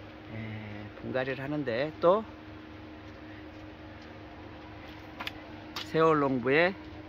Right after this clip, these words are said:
음성을, 목소리를 들고 <laughs> 싶으신 분들을 계실 것 같아서.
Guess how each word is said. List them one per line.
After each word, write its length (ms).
음성을, 800
목소리를 600
들고 340
<laughs> 0
싶으신 500
분들을 360
계실 280
것 120
같아서. 420